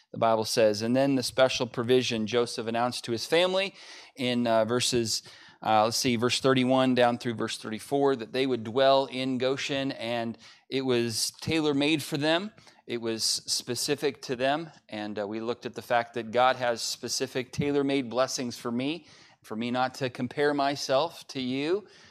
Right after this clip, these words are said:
and for you to not compare yourself to the blessings that I have, but to be content with, uh, whatever state we are in. And so that was last Sunday, just to kind of bring us back up to speed.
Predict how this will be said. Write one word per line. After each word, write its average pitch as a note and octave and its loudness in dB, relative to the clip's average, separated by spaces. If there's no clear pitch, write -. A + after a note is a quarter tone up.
and A2 -8
for A#2+ -6
you C3+ -2
to D3 -10
not B2 -6
compare C3+ 0
yourself C3 0
to B2 0
the B2 -2
blessings B2+ 2
that A#2 0
I C3+ 6
have, C3 2
but A#2 -4
to A2+ -6
be A#2+ -6
content B2+ -4
with, A#2 -4
uh, G#2+ 2
whatever A#2+ 2
state B2+ 0
we B2+ 2
are A#2+ 4
in. B2+ 2
And F#2+ -10
so C3 2
that F#3+ 8
was F#3 4
last E3+ 0
Sunday, D#3 2
just C#3+ -6
to D3 -6
kind D3+ 0
of C3 -2
bring D3+ -2
us C3+ -4
back C#3 0
up C#3 -2
to B2 -10
speed. D#3 -4